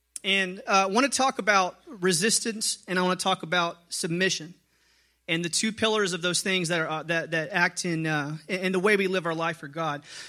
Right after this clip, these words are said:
So, in our pursuit towards God, our daily t-, pursuit towards God, you're going to be attacked by the enemy. It's, it's a fact. It's going to be, it's going to happen. You cannot come after what he has spent so much time lying, cheating, and stealing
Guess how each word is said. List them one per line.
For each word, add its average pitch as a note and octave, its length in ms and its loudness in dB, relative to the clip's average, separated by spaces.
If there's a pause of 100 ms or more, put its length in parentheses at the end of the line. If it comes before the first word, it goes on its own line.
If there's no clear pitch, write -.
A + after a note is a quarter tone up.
So, G#3 300 2 (120)
in G3 140 0
our C#4+ 220 8
pursuit A#3+ 720 0 (400)
towards F#3+ 320 0
God, C#3+ 320 -2
our E3+ 140 0
daily G#3 380 2
t-, - 120 -8
pursuit G3 400 -4
towards E3 240 -8
God, D#3 320 0 (100)
you're F#3 220 -2
going A#3 460 2
to A3 160 -4
be F#3+ 140 0
attacked F3 380 0
by D3+ 140 -4
the C#3 140 -4
enemy. C#3 300 -10 (480)
It's, F3+ 200 -4
it's G3 160 -2
a G#3 40 -6
fact. F#3 380 0
It's E3+ 140 -6
going G#3+ 300 0
to F3+ 40 -4
be, F3 100 -12
it's F3+ 140 -4
going A3 300 0
to F#3+ 80 0
happen. E3 400 -4 (560)
You E3+ 80 -6
cannot B3+ 480 6
come A#3 180 0
after G3+ 380 4
what F3 180 0
he A3 200 -4
has G3+ 140 4
spent - 280 -2
so A3 160 0
much G#3 240 0
time F3 360 -2
lying, G3+ 460 0
cheating, G#3 420 -4
and F3 120 -2
stealing E3+ 600 0